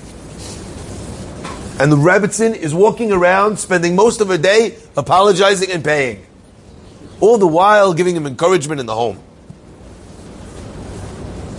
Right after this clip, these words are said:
Anyway, slowly but surely, people's approach to him starts to change. He starts to feel a little bit different, and slowly but surely he starts getting better.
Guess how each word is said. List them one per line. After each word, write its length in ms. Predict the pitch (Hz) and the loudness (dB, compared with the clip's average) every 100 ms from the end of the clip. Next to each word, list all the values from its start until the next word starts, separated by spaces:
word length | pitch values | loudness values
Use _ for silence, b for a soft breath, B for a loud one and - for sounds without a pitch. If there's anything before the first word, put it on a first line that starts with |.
| - - - - - - | -14 -14 -14 -14 -12 -2
Anyway, 380 | 190 190 131 123 | 4 6 6 2
slowly 380 | - 165 196 175 | 0 4 4 4
but 180 | 139 | 0
surely, 320 | - 175 143 107 | 0 0 0 -2
people's 340 | - 151 139 | -8 -6 -4
approach 380 | 117 - - - | -2 0 0 0
to 60 | 117 | 0
him 160 | 147 | 0
starts 320 | 127 127 113 | 2 2 0
to 100 | - | -2
change. 600 | 87 127 147 151 139 - - - - - B B B | -4 -2 0 -2 -6 -10 -14 -20 -20 -20 B B B
He 80 | - | -8
starts 360 | - - 160 - | -2 0 0 -2
to 80 | |
feel 420 | 123 147 160 151 127 - - - | -4 2 4 4 0 -14 -16 -2
a 40 | |
little 140 | 135 151 | 2 2
bit 140 | 123 | 2
different, 340 | 170 165 180 - | -4 -6 -8 -2
and 340 | 170 170 156 - - | 0 0 -4 -12 -12
slowly 340 | - 196 220 | 0 4 4
but 160 | 139 131 | 2 -4
surely 240 | 170 180 | -4 -4
he 80 | 143 | -4
starts 240 | - 143 | -6 -8
getting 240 | - 160 165 | -4 -4 0
better. 280 | 190 131 | 0 0